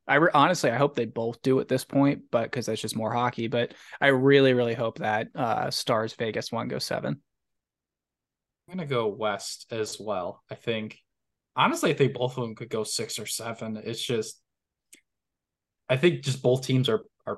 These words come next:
Speaker 2: better. I think who-, whoever comes out of the West is probably gonna end up winning the championship this year. So I think it's just a better matchup at this point.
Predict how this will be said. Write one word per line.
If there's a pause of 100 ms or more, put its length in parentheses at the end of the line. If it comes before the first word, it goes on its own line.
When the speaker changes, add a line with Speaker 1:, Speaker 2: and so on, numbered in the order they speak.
Speaker 2:
better. (120)
I
think
who-,
whoever
comes
out
of
the
West
is
probably
gonna
end
up
winning
the
championship
this
year.
So (840)
I
think
it's
just
a
better
matchup
at
this
point.